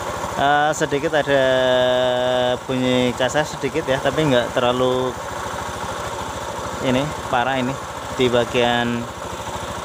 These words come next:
lahar puli belakangnya. Tapi masih aman.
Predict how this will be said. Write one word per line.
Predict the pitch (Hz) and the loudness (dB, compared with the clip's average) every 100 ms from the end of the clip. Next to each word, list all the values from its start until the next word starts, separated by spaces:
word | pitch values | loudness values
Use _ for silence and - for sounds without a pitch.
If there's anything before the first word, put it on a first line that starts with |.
| - - - - | -8 -8 -8 -2
lahar | 139 135 123 117 131 127 123 123 - - - - - | 2 2 0 0 0 0 -2 -6 -8 -10 -10 -8 -2
puli | 139 135 | 2 2
belakangnya. | 127 120 113 117 117 127 - - - - - - - - - - - - - - | 2 2 2 -2 -2 -4 -6 -8 -8 -8 -8 -8 -8 -6 -8 -8 -8 -8 -8 -2
Tapi | 123 139 151 | 0 2 2
masih | 147 147 143 | 2 2 0
aman. | 139 123 | 2 -2